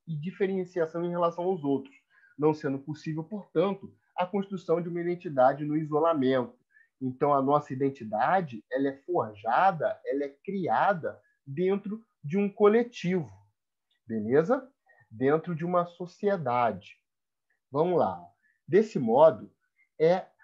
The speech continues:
a interação social com outros que possibilita o agrupamento de indivíduos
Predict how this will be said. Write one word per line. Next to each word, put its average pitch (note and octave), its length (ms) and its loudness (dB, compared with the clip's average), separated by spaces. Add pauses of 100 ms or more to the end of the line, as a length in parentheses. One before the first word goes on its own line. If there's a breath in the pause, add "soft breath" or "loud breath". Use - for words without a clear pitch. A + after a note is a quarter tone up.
(200 soft breath)
a F3 140 0
interação G3 580 -2
social D#3+ 520 0
com E3+ 340 -2
outros G3 300 -2
que F#3+ 100 -12
possibilita F#3+ 680 -6
o G3 40 2
agrupamento F3 600 -4
de F3 120 -18
indivíduos D#3 640 -8